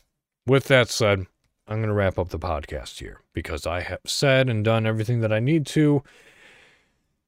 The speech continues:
and I will try my best next week in order to be able to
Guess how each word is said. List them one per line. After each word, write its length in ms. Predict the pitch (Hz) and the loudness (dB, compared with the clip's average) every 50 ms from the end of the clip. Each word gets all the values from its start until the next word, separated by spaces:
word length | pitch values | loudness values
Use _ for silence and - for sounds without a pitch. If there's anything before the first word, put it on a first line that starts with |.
| - - | -10 -6
and 80 | 160 156 | -4 -2
I 100 | 143 147 | 0 2
will 160 | 147 147 143 | 2 2 2
try 340 | - - - 151 156 156 156 | 0 0 0 2 4 4 4
my 200 | 147 143 143 139 | 4 6 4 6
best 420 | 127 131 127 123 110 - - - | 6 6 6 6 6 4 0 2
next 360 | 123 120 110 - - - - | 2 2 2 2 0 -4 -2
week 440 | 107 110 123 135 131 120 _ - - - - - - - | 2 4 4 4 4 2 _ -10 -12 -12 -12 -12 -10 -6
in 120 | - 95 | -2 0
order 220 | 101 104 104 101 101 | 0 2 2 2 0
to 20 | |
be 160 | 98 104 104 | 2 2 2
able 180 | 104 101 101 101 | 4 4 4 4
to 160 | 98 95 90 | 4 2 2